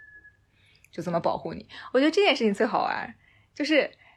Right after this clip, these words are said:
它其实最主要的，就是它影响你攀爬的一个东西在于他一开-，guide就是这个我们的老师一开始就告诉我们，你爬这条线，首先你要知道你不会在guide的时候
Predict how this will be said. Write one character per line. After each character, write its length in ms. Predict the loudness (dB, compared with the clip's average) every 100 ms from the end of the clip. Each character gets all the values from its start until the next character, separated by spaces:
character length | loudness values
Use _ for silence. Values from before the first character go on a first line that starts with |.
| _ _
它 140 | -4
其 140 | -4 -4
实 140 | -4
最 160 | -2 -2
主 160 | -2 0
要 160 | 2
的， 320 | 2 0 -2 -10
就 120 | -12
是 160 | -6 -6
它 180 | -4 -6
影 220 | -4 -6
响 200 | -4 -2 -4
你 120 | -6
攀 260 | -6 -4 -2
爬 240 | -4 -4
的 120 | -4
一 100 | -4
个 80 | -4
东 180 | -6 -8
西 160 | -10 -6
在 200 | -4 -4
于 280 | -8 -12 -16 _ _ _ _ _ _
他 120 | -2 -2
一 60 |
开 240 | 0 -4 -4
-，guide 340 | -2 -2 -2
就 120 | -4
是 160 | -6 -8
这 160 | -6
个 80 | -6
我 40 | -6
们 80 |
的 60 | -6
老 160 | -6 -6
师 140 | -10
一 60 | -10
开 140 | -8
始 120 | -10
就 120 | -10
告 200 | -6 -6
诉 140 | -6 -12
我 40 |
们， 280 | -14 -16 -18 _ _ _ -14
你 120 | -12
爬 200 | -6 -6
这 120 | -4
条 120 | -6
线， 320 | -6 -6 -8 -8
首 160 | -8
先 220 | -6 -6
你 40 | -6
要 100 | -6
知 160 | -8 -6
道 180 | -6
你 280 | -6 -10 -14 _ _ _ _ _ _ _ _ _ _ -8
不 140 | -4
会 180 | 0 0
在 160 | 2 0
guide 260 | 0 0
的 180 | -2 -6
时 180 | -10 -10
候 300 | -6 -6